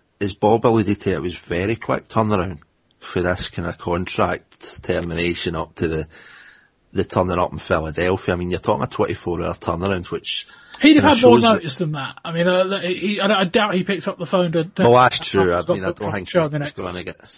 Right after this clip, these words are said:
Speaker 1: yeah, I mean, it is a, a quick turnaround nonetheless, but, I mean, I think it, it does certainly show that I think Paulie might have the same faith now as he did back in the, back in the kinda heady days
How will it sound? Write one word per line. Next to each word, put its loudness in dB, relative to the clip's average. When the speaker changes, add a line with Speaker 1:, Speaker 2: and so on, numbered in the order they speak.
Speaker 1:
yeah, -14
I -14
mean, -14
it -4
is -4
a, -8
a -8
quick -4
turnaround -4
nonetheless, -6
but, -12
I -10
mean, -10
I -8
think -14
it, -14
it -12
does -8
certainly -8
show -2
that -2
I -6
think -10
Paulie -2
might -6
have -10
the -10
same -6
faith -6
now -2
as -4
he -4
did -4
back 2
in -10
the, -6
back 0
in -10
the -8
kinda -6
heady -6
days -8